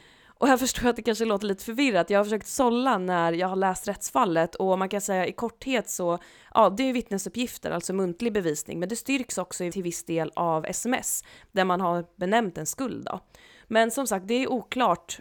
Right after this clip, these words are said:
vem som är skyldig vem pengar och vad den här skulden egentligen grundar sig i. Så domstolen anser liksom att de här,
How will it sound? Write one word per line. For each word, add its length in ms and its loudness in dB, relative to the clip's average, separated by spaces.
vem 240 6
som 160 -2
är 60 2
skyldig 340 0
vem 140 0
pengar 640 0
och 200 -4
vad 220 2
den 80 -2
här 80 -4
skulden 360 -6
egentligen 280 -6
grundar 280 -2
sig 260 -10
i. 40 -2
Så 140 0
domstolen 760 2
anser 360 2
liksom 260 -2
att 100 -6
de 80 -6
här, 480 4